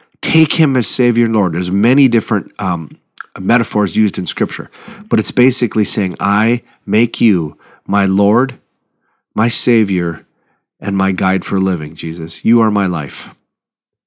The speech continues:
Those who do that, this now becomes real for you.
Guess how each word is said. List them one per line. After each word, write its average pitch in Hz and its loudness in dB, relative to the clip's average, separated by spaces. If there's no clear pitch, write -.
Those 127 4
who 156 6
do 135 6
that, 90 -2
this 139 0
now 110 0
becomes 104 -2
real 107 4
for 101 -4
you. 92 -2